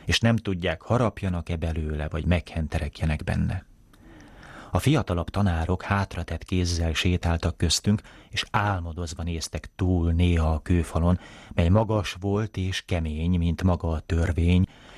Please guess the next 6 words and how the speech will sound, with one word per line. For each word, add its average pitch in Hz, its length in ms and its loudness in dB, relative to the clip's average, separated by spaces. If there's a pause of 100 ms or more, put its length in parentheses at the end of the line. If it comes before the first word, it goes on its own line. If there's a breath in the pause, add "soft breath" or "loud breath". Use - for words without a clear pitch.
(200 loud breath)
és - 240 -2
túl 131 340 4
rajta 98 720 0
az - 240 -6
apácák 92 720 0
udvarán 90 640 2